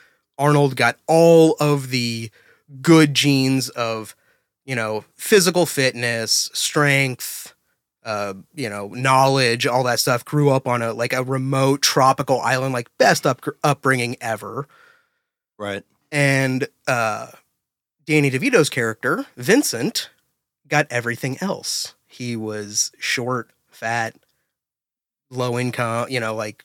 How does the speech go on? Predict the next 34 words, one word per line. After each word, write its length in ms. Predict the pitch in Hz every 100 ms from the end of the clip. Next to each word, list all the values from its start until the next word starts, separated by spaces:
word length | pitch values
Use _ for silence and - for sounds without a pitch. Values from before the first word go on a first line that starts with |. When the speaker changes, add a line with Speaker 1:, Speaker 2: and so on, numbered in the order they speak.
| -
Speaker 1:
y-, 100 | 143 -
y-, 80 | 127
you 240 | 113 147
know, 160 | 117 107
struggled 400 | - 135 135 131
from 100 | 127
job 200 | 120 120
to 40 |
job. 220 | 123 117
He 240 | - 175 190
was, 420 | 123 117 135 -
as 200 | 117 -
he 120 | 196
put 240 | - 110
it, 240 | 127 208 _ _ _ _ _ _ _ -
the 120 | 120
leftover 680 | 113 135 - 127 127 123
crap. 520 | 117 - 101 - - - _ _ _ _ _ _ _ _ _ -
So 180 | - 156
we 160 | 185
went 220 | 247 233 254
with 120 | 262
that 200 | 135 131
name. 300 | 120 113 135
It 40 | 160
was 160 | 147
also 520 | - 151 156 170 151 151
a 100 | 139
working 500 | 120 143 175 170 127
title 440 | - 117 113 123
when 300 | 131 117 113
back, 340 | 113 123 120 117
way 180 | 135 135
back, 320 | 123 113